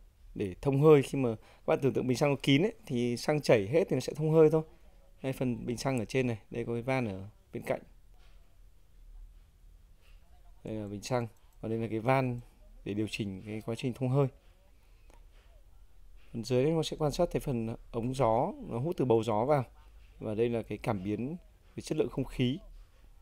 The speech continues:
Tiếp theo nó là kim phun xăng điện tử. Đây, phun xăng này. Còn cái ống này là ống, ờ, thông hơi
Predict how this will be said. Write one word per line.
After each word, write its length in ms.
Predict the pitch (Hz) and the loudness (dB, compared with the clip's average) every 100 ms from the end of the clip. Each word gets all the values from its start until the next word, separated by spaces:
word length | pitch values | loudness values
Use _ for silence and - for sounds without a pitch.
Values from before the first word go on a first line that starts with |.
| - - - - - - - - - | -20 -20 -20 -20 -20 -20 -20 -20 -8
Tiếp 120 | 151 - | -8 -4
theo 140 | 151 | -2
nó 80 | 131 | 0
là 220 | 143 127 - - | 0 -2 -4 -8
kim 180 | 151 135 | -4 -4
phun 160 | 160 143 | -4 -4
xăng 160 | 147 | -2
điện 120 | 123 - | -2 2
tử. 160 | 135 95 - - - - - - - - - - - - - - - - - | 2 2 -8 -20 -20 -20 -20 -20 -20 -20 -20 -20 -20 -20 -20 -20 -20 -18 -8
Đây, 140 | 120 | -6
phun 160 | - 131 | -4 -4
xăng 280 | - 139 120 | 0 0 0
này. 80 | - - - - - - | -6 -18 -20 -20 -20 -12
Còn 200 | 117 107 | -8 -8
cái 120 | 117 | -6
ống 300 | - 120 170 | -2 0 0
này 120 | 160 120 - - - - - - - - 107 | -2 -4 -10 -20 -20 -20 -20 -20 -20 -18 -12
là 480 | 104 104 104 104 - - - - - - - | -8 -8 -8 -12 -14 -18 -20 -20 -20 -20 -6
ống, 300 | 120 117 139 | -4 -4 -4
ờ, 160 | 156 160 151 | -2 -2 -2
thông 160 | 147 | 0
hơi 360 | 143 165 156 | 8 10 10